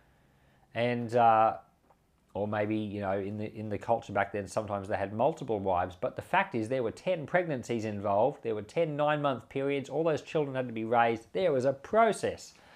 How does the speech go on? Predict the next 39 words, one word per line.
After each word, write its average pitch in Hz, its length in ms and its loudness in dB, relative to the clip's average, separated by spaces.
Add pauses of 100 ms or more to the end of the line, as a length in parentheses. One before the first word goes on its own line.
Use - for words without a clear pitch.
(540)
And 135 140 0
that's 202 320 2
often 147 320 4
how 135 220 4
it 139 60 2
is 135 160 2
with 135 180 -4
the 123 60 -2
Lord. 104 220 -2
There's 107 160 -4
a 120 60 -6
process, 208 720 2
and 113 80 -10
he 147 160 -6
loves 147 500 6
it 123 100 2
when 120 200 -2
we 113 100 -2
work. 110 400 0 (520)
So 175 220 0
even 220 380 0
though 165 480 6
our 135 140 4
salvation 131 680 2
is 98 140 -6
by 87 240 0
grace, 113 880 2 (480)
the 135 80 -4
Lord 165 320 4
is 131 140 -2
very, 160 500 2
very 147 360 0
interested 165 520 -8
in 120 160 -4
us 117 180 -4
learning 113 440 0
to 104 80 -10
be 95 200 -10
grateful, 113 640 -4